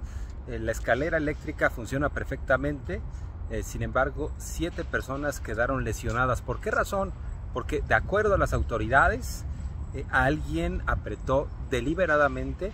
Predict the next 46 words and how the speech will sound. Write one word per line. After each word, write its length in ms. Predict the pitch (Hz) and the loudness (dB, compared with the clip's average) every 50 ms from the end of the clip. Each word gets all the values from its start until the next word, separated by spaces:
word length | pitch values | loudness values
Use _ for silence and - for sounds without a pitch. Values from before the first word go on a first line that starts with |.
| - - - | -6 -2 2
para 200 | - 110 104 98 | 2 4 4 4
causar 540 | - 110 107 110 107 - 131 131 139 135 127 - - - - - - - - | 4 4 4 4 4 8 8 8 8 8 4 -4 -10 -10 -10 -10 -10 -6 -6
este 280 | 120 110 - - 143 | -6 -6 -2 -2 0
problema 640 | - - 147 147 143 139 135 135 135 135 139 160 190 - - - - - - - - - | 2 4 4 4 6 4 4 4 6 4 4 4 2 0 -6 -10 -10 -10 -10 -10 -10 -6
el 120 | - 117 113 | -4 -4 0
botón 320 | 110 117 113 - 139 151 | 0 0 2 2 2 2
de 120 | 151 135 - | 2 0 4
pánico 440 | - 170 202 247 262 262 - - - - - - - - - - - - | 6 6 6 6 4 0 -4 -8 -8 -8 -8 -8 -8 -10 -10 -10 -8 -6
y 100 | 135 120 | -6 0
se 140 | - 135 | 0 0
paró 360 | 120 - 120 120 135 190 240 269 | 4 8 8 8 8 8 6 4
la 100 | - - | 2 -2
esta-, 320 | - - 117 110 - - - - | -2 -4 -2 -2 -2 -4 -4 -2
la 180 | 117 113 113 110 | 2 4 4 4
escalera 320 | 107 - - 139 127 135 151 | 2 2 2 4 4 4 4
eléctrica. 460 | 151 156 180 - - 220 - - 139 | 4 2 0 -2 -4 -4 0 2 2
Entonces 280 | 123 - 147 - - - | 2 2 0 -2 -2 -2
se 120 | - 143 | -4 -6
está 160 | 127 - 196 | -2 -2 -2
haciendo 220 | 196 214 220 143 - | -2 0 -2 -4 -2
un 60 | - | 0
llamado 400 | 160 143 143 151 165 175 196 185 - - - - - - | 0 4 6 6 6 6 4 0 -2 -8 -10 -10 -4 -2
a 80 | 117 113 | -2 -2
que 160 | - - 127 | 0 -2 0
no 160 | 127 143 156 | 0 0 0
se 100 | 143 170 | 2 4
haga 180 | 165 160 160 160 | 4 4 4 4
mal 220 | 143 143 143 160 | 4 4 4 4
uso 340 | 175 175 151 - - 165 143 | 2 -2 -2 -2 -2 0 2
de 200 | 123 110 113 139 | 4 4 4 4
esto. 320 | 156 - - - - 208 - - - - - - - - | 2 0 0 -2 -2 -2 -2 -6 -8 -8 -8 -8 -6 4
Ya 120 | - 131 139 | 6 6 8
vimos 400 | 139 151 156 156 151 139 - - | 8 6 4 2 0 -2 -2 -2
que 400 | - 143 131 123 120 117 110 98 - - - - - - - - - | 0 0 2 2 2 0 0 -2 -4 -6 -6 -6 -6 -8 -8 -8 -4
en 100 | 123 120 | 0 2
las 80 | 127 127 | 4 4
redes 160 | 147 156 135 | 4 4 4
sociales 380 | 143 135 120 147 151 151 156 | 2 2 4 6 6 6 8
la 80 | 151 147 | 8 6
oposición 500 | 139 - 139 131 123 120 110 139 151 151 | 6 6 2 0 0 0 2 4 4 4
le 60 | 143 | 4
está 180 | 123 - - 139 | 2 6 6 6
dando 220 | 139 143 143 143 | 6 8 4 4
vuelo 280 | 131 143 143 139 139 143 | 6 8 8 8 10 8
a 80 | 139 | 8
esto, 380 | 139 135 - - - 160 156 160 | 8 6 4 0 -2 -2 -2 -2